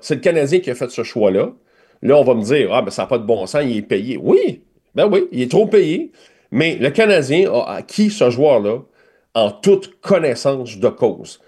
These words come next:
Et là, maintenant, si, si vous trouvez qu'il disparaît puis qu'il, qu'il fait rien en défense, le, hier, là, le deuxième but des Devils, là, aucune intensité de la part de Patrick Laine. Le quatrième but des Devils, zéro intensité de la part de Patrick Laine. Mais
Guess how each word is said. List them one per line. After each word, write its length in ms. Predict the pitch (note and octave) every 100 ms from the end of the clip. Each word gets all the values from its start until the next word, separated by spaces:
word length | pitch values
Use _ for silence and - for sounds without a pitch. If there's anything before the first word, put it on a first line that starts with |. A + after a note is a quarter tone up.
| _ _
Et 60 | -
là, 120 | C3+
maintenant, 380 | G3 C3+ F3+ G3+
si, 440 | - - F3 B2 -
si 500 | - - _ - E3+
vous 100 | C3
trouvez 280 | A#2+ G#2+ E3+
qu'il 140 | G3
disparaît 640 | F3+ - A#2+ F#2+ C3+ A3+ -
puis 100 | -
qu'il, 240 | A#2 F#2
qu'il 140 | -
fait 120 | - A#2
rien 220 | B2+ D#3
en 40 |
défense, 520 | A#2+ - D3 F#3+ - - _ _ _
le, 220 | - F2+ F2+
hier, 260 | B2+ G#3+
là, 140 | B2 D3
le 60 |
deuxième 360 | G#2 E3+ C3+ B2
but 120 | G#3
des 120 | D3
Devils, 440 | G#2 G#2 D#3+ C3+ A2
là, 80 | A#2+ _ _ _ _
aucune 420 | F#3+ A3 A3 B3
intensité 600 | G#3 E3 D3 C3 - E4 F#4+
de 40 |
la 80 | C3+
part 180 | D3 C#3
de 60 |
Patrick 400 | C3 A#2+ - B2
Laine. 180 | B2 A#2+
Le 100 | D3+
quatrième 460 | - D#3+ E3+ G#3+ D#3+
but 160 | A#3+
des 120 | G3
Devils, 560 | C3 B2 E3 B3 G#2+ - _ _ -
zéro 560 | G2+ A#2 A3+ A3+ B3
intensité 680 | F3+ F3 E3+ D#3+ - - B3+ G3 _ _ G2+
de 60 |
la 80 | A#2
part 180 | D#3+ D#3+
de 60 |
Patrick 420 | C#3 C#3 B2+ D3+ -
Laine. 340 | C3+ D#3 G#3 - _ _ _
Mais 380 | - B2+ F#2 -